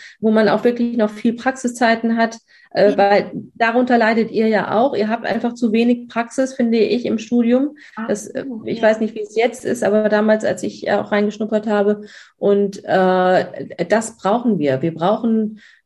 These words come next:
Speaker 1: äh, f-, festgelegte Assistenzzeiten, finde ich
Speaker 2: Ja.
Speaker 1: ganz wichtig, weil da lernt man, ich weiß gar nicht, wie man, äh, frisch von der Schule irgendwo, äh, auf Patienten losgelassen werden kann.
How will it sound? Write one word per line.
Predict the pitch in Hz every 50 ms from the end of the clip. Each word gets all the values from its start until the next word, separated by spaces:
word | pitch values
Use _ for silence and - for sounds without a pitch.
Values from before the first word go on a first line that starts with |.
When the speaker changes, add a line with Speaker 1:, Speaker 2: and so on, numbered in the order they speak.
| _ _ _ _ _ _ _
Speaker 1:
äh, | - 196 190 190 180
f-, | 139 - - - - -
festgelegte | - 240 254 247 - - 233 220 214 208 214 - 202 -
Assistenzzeiten, | 208 - 196 - - - 240 269 262 - - - - 254 233 240 247 240 247 247 254 240 240 -
finde | - 220 202 202
ich | 208
Speaker 2:
Ja. | 208
Speaker 1:
ganz | 220 233 226 -
wichtig, | - - - - 226 233
weil | - 202 190
da | 196 185 190
lernt | 175 180 185 202 240 240 240
man, | 233 226 226 226 226 - - - - _ _
ich | - - - - -
weiß | 190 208 202 202 -
gar | 208 214
nicht, | 220 226 220 -
wie | 226 214
man, | 214 214 208 208 190 - -
äh, | - - - _ - 170 175 -
frisch | - - - - - 226 -
von | - 220 180
der | 180
Schule | 180 - - 226 226 220 -
irgendwo, | - 190 208 202 202 185 196 202 208 202 -
äh, | - - - - - - - - - - - -
auf | - - 190 190
Patienten | - 190 190 247 269 302 247 165
losgelassen | 160 175 170 - 165 151 170 - 185 151
werden | 147 147 - 151 170
kann. | - 160 151 160 175 - -